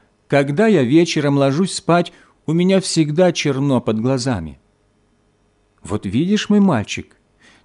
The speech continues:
ты кушаешь очень мало", отвечает мама. Но Эрвин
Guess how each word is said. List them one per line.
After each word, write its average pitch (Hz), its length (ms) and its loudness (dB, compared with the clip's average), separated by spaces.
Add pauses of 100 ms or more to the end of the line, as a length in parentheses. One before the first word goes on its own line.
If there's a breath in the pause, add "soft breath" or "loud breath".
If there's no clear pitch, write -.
(100)
ты 208 340 2 (200)
кушаешь 165 680 0
очень 113 340 -2
мало", 82 460 -4 (580)
отвечает 135 720 -4
мама. 82 400 -6 (1300)
Но 165 360 0
Эрвин 165 420 2